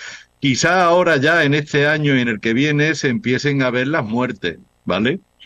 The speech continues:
Pero, eh, las consecuencias de los seres que hayan nacido antes de que los padres hayan muerto se van a ir viendo en el futuro, porque ahora mismo, bueno, pues hay personas que están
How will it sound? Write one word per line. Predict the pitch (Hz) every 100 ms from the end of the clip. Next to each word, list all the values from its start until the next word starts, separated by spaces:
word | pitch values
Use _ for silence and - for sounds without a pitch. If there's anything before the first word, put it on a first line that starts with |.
| - - - _ _ _ -
Pero, | 147 156 170 196 208 147
eh, | 139 135 127 123 120 120 117 110 107
las | 113 120
consecuencias | - 117 120 110 139 175 165 156 120
de | 110
los | 107
seres | - 151 170
que | 165
hayan | 156 151 147
nacido | 135 123 156 139 117
antes | 123 139 123
de | 107
que | 104 101
los | 98
padres | - 135 131 127
hayan | 117 110
muerto | 120 147 113 104 117 143 - - -
se | - 120
van | 110 135
a | 151
ir | 151
viendo | 143 160 170 156
en | 131
el | 110
futuro, | 95 90 208 147 101
porque | 101 90
ahora | 104 117
mismo, | 127 123 165
bueno, | 135 156 156
pues | 123 110
hay | 120
personas | 120 113 165 170 143
que | 107
están | 104 107 120 123 120 113